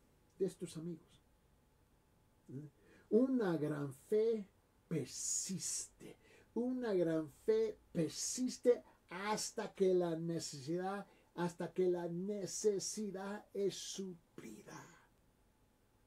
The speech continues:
Permíteme, abre su Biblia en San Lucas capítulo once. Quiero regresar ahí.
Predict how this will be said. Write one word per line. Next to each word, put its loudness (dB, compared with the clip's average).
Permíteme, -2
abre 0
su 0
Biblia 2
en -4
San -6
Lucas -8
capítulo -10
once. -16
Quiero 8
regresar -2
ahí. -14